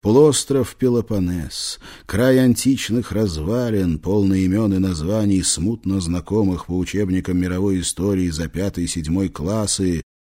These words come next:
это все мне показалось идеальным антуражем для моих педагогических усилий.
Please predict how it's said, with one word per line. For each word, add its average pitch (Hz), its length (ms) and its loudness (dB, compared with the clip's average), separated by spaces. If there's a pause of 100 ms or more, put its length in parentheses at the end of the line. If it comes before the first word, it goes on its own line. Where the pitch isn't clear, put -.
(140)
это 110 320 2
все 127 320 0
мне 117 220 4
показалось 107 680 0
идеальным 110 760 -2
антуражем 92 720 -2
для 82 200 -2
моих 80 580 -6
педагогических 69 1200 -10
усилий. - 720 -12